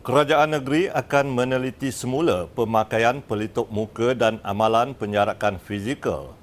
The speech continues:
jika penularan wabak covid sembilan belas meningkat semula, kata Datuk Menteri Besar Datuk Seri Amiruddin Syahri. Tambahnya, penggunaan aplikasi selangkah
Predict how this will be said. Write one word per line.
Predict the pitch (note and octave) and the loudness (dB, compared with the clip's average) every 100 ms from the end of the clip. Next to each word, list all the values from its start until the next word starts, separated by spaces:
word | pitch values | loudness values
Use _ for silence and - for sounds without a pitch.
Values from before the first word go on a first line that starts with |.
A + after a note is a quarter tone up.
| - | -10
jika | G2 A2 A#2+ C3 | -8 -2 2 2
penularan | - G#2+ G#2 G#2 G#2 G#2+ A2+ C3 | 0 -4 -2 2 2 2 0 -2
wabak | G2+ G#2 G#2+ - | 0 2 2 0
covid | - G2+ G#2 - | -2 -4 -4 -8
sembilan | - G2+ A2+ D3 | -8 -2 0 2
belas | F#2 - - - | 0 -2 -14 -10
meningkat | B2+ D3+ A#2 G#2 G2+ - | -6 -4 -2 -2 -4 -8
semula, | F#2+ G2+ A#2+ D2 - - - - | -6 -2 0 -2 -8 -20 -20 -6
kata | B2+ - B2 | -4 0 0
Datuk | G2 G2 A2 | 0 -2 -6
Menteri | - F#2+ F2 G2 | -6 -10 -6 -6
Besar | F#2 - G2+ B2+ | -6 -2 0 0
Datuk | G2 - G2 - | -2 -6 -10 -8
Seri | C3+ B2 - - | -4 -4 -4 -8
Amiruddin | F#2 G2 G2+ G2 G2 | -6 -4 -4 -2 -4
Syahri. | F#2 F#2 D2 F#2+ E2 B1 - - - - - - - | -4 -6 -6 -6 -8 -12 -20 -20 -20 -20 -20 -10 -2
Tambahnya, | F#2+ A2+ G2+ G#2+ A#2 | 2 2 0 -2 -4
penggunaan | - G2 G2+ G2+ G2+ G#2 - | -4 -4 -2 0 0 -2 -8
aplikasi | F#2+ - G2 G#2+ G2 G#2+ | -8 -8 -4 -2 -2 -6
selangkah | - G2 A2 B2 - A#2 | -8 0 0 0 0 -2